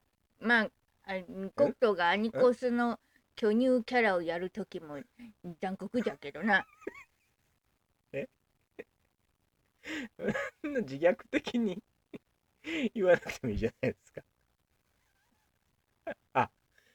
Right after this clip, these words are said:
Speaker 2: あ、そうだ、巨乳キャラといえば。
Speaker 1: え？
Speaker 2: え？いや、コクトさんも忘れてましたね。
Speaker 1: な、何を？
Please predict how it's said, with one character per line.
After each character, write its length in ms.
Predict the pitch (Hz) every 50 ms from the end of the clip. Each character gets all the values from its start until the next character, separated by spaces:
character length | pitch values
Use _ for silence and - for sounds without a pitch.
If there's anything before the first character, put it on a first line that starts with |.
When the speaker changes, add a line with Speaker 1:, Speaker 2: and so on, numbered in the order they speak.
| _ _ -
Speaker 2:
あ、 160 | 156 170 160
そ 140 | - 190 233
う 20 | 208
だ、 80 | 170
巨 200 | - - 156 170
乳 220 | 196 247 262 262 226
キ 80 | 269
ャ 80 | 262 262
ラ 100 | 240 -
と 100 | 180 156
い 100 | 143 147
え 80 | 156
ば。 320 | 143 147 123 107 85 - - _ _ _ _ _ _ _ _ _ _ _ _ _ _ _ _ 214
Speaker 1:
え？ 280 | 214 226 254 269 269 - _ _
Speaker 2:
え？ 260 | 131 139 160 202 - - _ _ _ _ _ _ _ _ _
い 60 | 175
や、 140 | 160 143 139
コ 140 | - 165 190
ク 80 | 190 202
ト 120 | 202 160
さ 80 | 147 135
ん 60 | 120
も 100 | 113 127
忘 240 | - - - 226 226
れ 100 | 220 196
て 80 | 208
ま 180 | 214 214 208 208
し 100 | - -
た 180 | 202 180 160
ね。 520 | 156 160 160 160 156 151 139 117 95 - - _ _ _ _ _ _ _ _ _
Speaker 1:
な、 140 | 175 185 180 -
何 320 | 202 196 190 202 208 208 190
を？ 220 | 170 160 185 -